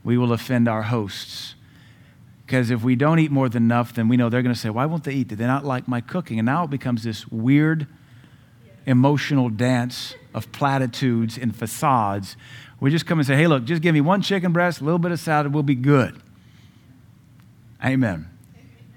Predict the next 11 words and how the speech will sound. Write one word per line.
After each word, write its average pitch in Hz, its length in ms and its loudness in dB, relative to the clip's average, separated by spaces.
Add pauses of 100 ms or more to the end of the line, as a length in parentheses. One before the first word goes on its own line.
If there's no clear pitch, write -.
(260)
Amen. 123 400 -6 (1160)
There 202 220 10
is 240 140 8
a 214 80 6
ninth 220 380 6
fruit 220 220 0
of 196 60 2
the 180 60 2
Spirit 180 400 0
called 156 240 0
self-control. 131 680 -2